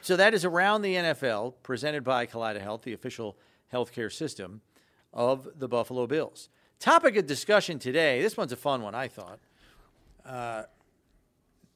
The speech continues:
we all know the main players on the Bills roster. They are familiar names to just about every Bills fan, whether casual or diehard. But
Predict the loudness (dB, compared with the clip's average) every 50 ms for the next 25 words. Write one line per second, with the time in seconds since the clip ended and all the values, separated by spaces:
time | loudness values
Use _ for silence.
0 | _ _ -6 0 4 6 8 8 8 6 8 8 10 10 10 8 6 2 0 -4
1 | -10 _ _ _ _ _ _ _ _ -4 -2 -2 0 0 0 0 0 -2 -2 -4
2 | -6 -8 -6 0 2 4 4 4 2 -4 -6 -8 -8 -10 -14 -16 -18 _ _ _
3 | _ _ _ _ _ _ -8 -6 -4 -2 -2 -2 0 2 2 2 2 0 0 2
4 | 2 2 2 0 -2 -2 -4 -4 -2 -2 -2 0 0 -2 -2 -4 -6 -6 -4 -2
5 | 0 0 0 0 -2 -2 -4 -4 -6 -6 -8 -8 -10 -10 -8 -8 -8 -8 -6 -4
6 | -2 -2 -2 -2 -4 -6 _ _ _ _ _ -4 -4 -4 -2 -2 -4 -4 -4 -4
7 | -6 -6 -6 -8 -8 -6 -6 -4 -4 -6 -6 -4 -4 -4 -2 -2 -2 -2 -4 -4
8 | -6 -10 _ _ _ _ _ _ _ _ _ _ _ _ _ _ _ _ -6 0
9 | 2 4 4 4 2 2 0 2 2 2 0 0 0 2 2 2 2 0 2 2
10 | 2 2 2 0 -2 -6 -6 -8 -14 -20 -20 _ _ _ _ _ _ _ _ _
11 | _ -20 _ _ _ _ _ _ _ _ _ _ _ -4 2 4 6 6 4 2
12 | -2 -8